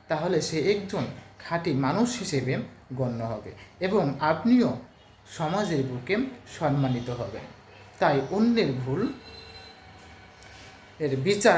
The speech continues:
না করে নিজে যে ভুল করেছেন তার বিচার হন, বিচারক হন, তার <clears throat> যে নিজে যে ভুল করেছেন সে ভুলের বিচার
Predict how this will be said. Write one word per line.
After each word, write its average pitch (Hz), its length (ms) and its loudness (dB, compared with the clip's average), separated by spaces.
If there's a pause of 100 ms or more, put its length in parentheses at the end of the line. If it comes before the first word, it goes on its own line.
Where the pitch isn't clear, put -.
(100)
না 123 120 -2 (100)
করে 139 220 -2 (420)
নিজে 262 380 6
যে 233 160 4
ভুল 151 360 -2
করেছেন 123 500 -6 (380)
তার 147 200 2 (100)
বিচার 135 360 0
হন, 143 260 -2
বিচারক 160 480 2
হন, 240 180 4 (540)
তার 139 260 0 (800)
<clears throat> - 680 0
যে 202 120 10
নিজে 190 340 2
যে 220 140 2
ভুল 151 240 -4 (100)
করেছেন 143 400 -4 (280)
সে - 280 0
ভুলের 170 400 2 (3750)
বিচার 165 340 2